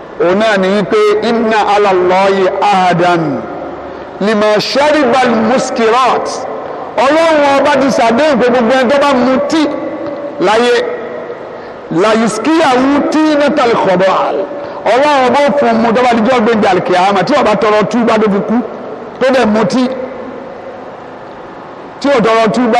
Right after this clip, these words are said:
alákọ̀ọ́ ni pé yóò jìyà nínú ná. Tó bá tún wà àlìjánnà, kò ní padà rí ọtí inú àlìjánnà mu. Gbogbo nǹkan ogún yóò máa rí mu bẹ̀, kò ní ọtí àlìjánnà mu. Tí ò bá fi lè túbá tó fi kú, tó bá túbá, Ọlọ́run gbà túbá ẹ̀.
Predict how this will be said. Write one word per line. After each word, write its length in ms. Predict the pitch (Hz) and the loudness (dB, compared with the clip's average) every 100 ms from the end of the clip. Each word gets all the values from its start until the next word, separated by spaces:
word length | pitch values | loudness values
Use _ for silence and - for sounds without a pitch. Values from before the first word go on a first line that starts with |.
| 226 | 2
alákọ̀ọ́ 400 | 233 240 196 226 | 2 0 0 0
ni 100 | 220 | 2
pé 100 | 233 | 2
yóò 200 | 233 247 | 2 2
jìyà 280 | 220 233 202 | 2 2 2
nínú 320 | 180 196 196 | 0 0 0
ná. 160 | 196 202 - - - - - | 0 -2 -4 -10 -14 -14 -10
Tó 120 | - | -2
bá 100 | 240 | 0
tún 160 | 240 262 | 2 2
wà 100 | 269 | 2
àlìjánnà, 560 | 220 190 185 214 220 190 | 2 2 0 0 0 0
kò 120 | 170 | 0
ní 160 | 175 214 | 0 0
padà 300 | - 196 170 | 0 2 2
rí 120 | 180 208 | 2 2
ọtí 360 | 202 - 226 | 0 0 -2
inú 140 | 214 220 | 0 2
àlìjánnà 440 | 226 180 175 190 | 2 0 0 0
mu. 180 | 170 143 131 - - - | -2 -4 -6 -10 -12 -6
Gbogbo 240 | 190 233 | 0 2
nǹkan 180 | 214 226 | 2 2
ogún 240 | 233 269 254 | 2 2 2
yóò 120 | 240 | 2
máa 160 | 214 202 | 2 2
rí 80 | 214 | 2
mu 120 | 196 | 2
bẹ̀, 140 | 185 165 | 2 0
kò 100 | 170 | 0
ní 80 | 175 | 0
ọtí 160 | 196 202 | 2 0
àlìjánnà 360 | 180 165 165 | 0 0 -2
mu. 140 | 139 120 - - - - - - - - - - 135 - - - - - - - - - - - - | -4 -6 -8 -10 -12 -12 -14 -14 -14 -14 -16 -16 -16 -16 -16 -16 -16 -16 -16 -16 -18 -18 -18 -16 -4
Tí 120 | 247 | 0
ò 60 | |
bá 80 | 190 | 2
fi 120 | 170 | 2
lè 80 | 175 | 0
túbá 340 | - 202 190 185 | 0 0 2 2
tó 120 | 180 | 2
fi 100 | 165 | 0
kú, 140 | 147 165 | -2 -2
tó 120 | 175 | 0
bá 100 | 214 | 0
túbá, 420 | 196 220 202 208 196 - - - - | 0 0 0 2 0 -2 -4 -6 -6
Ọlọ́run 240 | 147 165 | -4 -2
gbà 100 | 151 135 | -2 -4
túbá 220 | 143 | -4
ẹ̀. 100 | 139 | -4